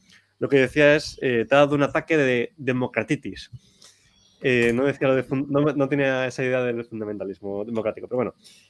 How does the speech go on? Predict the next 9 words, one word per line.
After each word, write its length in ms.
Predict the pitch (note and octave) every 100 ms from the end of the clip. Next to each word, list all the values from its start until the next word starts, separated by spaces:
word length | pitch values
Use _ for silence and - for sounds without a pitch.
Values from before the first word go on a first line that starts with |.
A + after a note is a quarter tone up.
| _ _ _ -
Por 120 | F3
un 100 | G3
lado, 360 | G3+ D#3 G#2+ - _ _ -
eh, 200 | D#3+ D#3+
ese 200 | E3+ D#3
tema, 380 | C#3+ E3 G#3 B3 _ -
el, 200 | C#3+ C#3
el 140 | C#3+ B2+
ideológico, 640 | A#2+ C3+ C#3+ F#3+ B3+